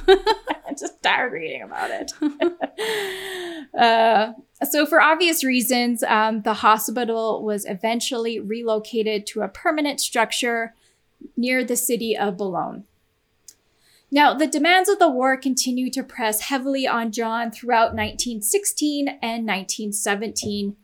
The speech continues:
as the number three general tended to the wounded coming in from the Somme, Vimy, and Passchendaele. Now, at his own personal loss,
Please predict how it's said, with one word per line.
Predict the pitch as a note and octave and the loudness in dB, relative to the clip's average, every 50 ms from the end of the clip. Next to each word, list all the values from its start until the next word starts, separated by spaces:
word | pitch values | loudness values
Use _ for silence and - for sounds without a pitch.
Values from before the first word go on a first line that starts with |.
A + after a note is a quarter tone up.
| _ _ _ _ _ _ _ _ - - | _ _ _ _ _ _ _ _ 2 4
as | A#3+ A#3+ A#3 - | 4 4 4 0
the | - B3+ | 0 0
number | B3 C4+ C#4 C#4+ D4+ C#4 | 2 2 0 0 -2 -2
three | C#4 - - B3+ B3+ A#3+ | -4 -4 -4 -4 -2 -2
general | G#3 G#3 A#3 A3 G#3+ A3 A3 G#3+ G#3+ G#3+ G3+ - - - | -2 0 0 0 2 2 2 2 4 4 4 2 0 -8
tended | - - E4+ E4+ E4+ E4+ F4 D4+ - | -4 0 0 0 0 0 -2 -2 0
to | D#4 C#4+ | -2 2
the | A#3+ B3+ A3+ | 2 2 0
wounded | G3+ G#3+ A3+ A3+ A3 G3+ G3+ A#3 A3+ G#3 - - _ - | 2 -2 -4 -4 -4 0 2 2 2 2 0 -4 _ -10
coming | - C4 C4 B3+ A#3+ A3+ - | -6 -4 -2 -2 -2 -2 -4
in | - A#3+ A3+ A3 G#3+ | -4 -4 -4 -4 -6
from | G#3 - A3+ A3 G#3+ | -4 -4 -4 -4 -2
the | G3 G3 | -2 -4
Somme, | - - - B3+ B3+ C4 C4 B3+ B3+ B3+ - - _ _ _ _ _ _ _ - | -2 0 2 2 4 4 2 2 2 0 -2 -6 _ _ _ _ _ _ _ -6
Vimy, | G3 F3+ G#3 A#3 A#3 A#3 A3+ G#3+ G#3+ G#3+ - - - | -6 2 4 4 4 4 0 0 0 -2 -4 0 0
and | E3+ F3+ G3 G3+ | 0 0 0 -2
Passchendaele. | - - G#3+ G#3+ G#3 - - G3 E3 - C#3+ D3+ - - - G3+ _ _ _ _ _ _ _ _ _ _ _ - - - _ - | -2 0 0 0 0 0 -4 -6 -4 0 0 2 2 0 -2 -4 _ _ _ _ _ _ _ _ _ _ _ -20 -20 -20 _ -2
Now, | - C4 C4 B3+ B3+ B3+ - - | 2 4 6 8 8 6 6 6
at | - C4+ C4 B3 A#3+ | 2 0 2 0 -2
his | A3 A3+ - - | -6 -6 -6 0
own | - C4 C4+ B3+ A3+ | 0 2 2 0 -2
personal | - - - E4+ E4+ D#4+ D#4+ - D4+ C#4 B3+ A#3+ | -4 -6 -2 0 0 2 2 0 0 0 0 2
loss, | A3 G#3 G3+ G3+ G3+ G#3 G#3 G#3 - - - | 4 6 8 8 10 8 6 6 2 -4 -6